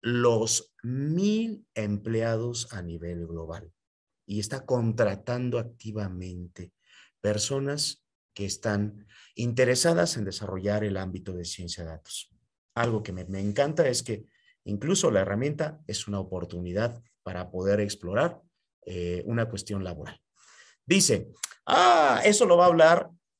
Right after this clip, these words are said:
nuestra colega Ramona Fuentes. Carlos Alberto,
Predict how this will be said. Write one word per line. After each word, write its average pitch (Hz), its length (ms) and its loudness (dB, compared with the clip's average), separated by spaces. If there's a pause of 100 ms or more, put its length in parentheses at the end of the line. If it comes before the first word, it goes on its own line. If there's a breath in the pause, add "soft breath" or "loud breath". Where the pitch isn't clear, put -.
(120)
nuestra 123 560 -2
colega 117 380 0
Ramona 110 320 -2
Fuentes. 175 540 -2
Carlos 220 420 4
Alberto, 151 640 -2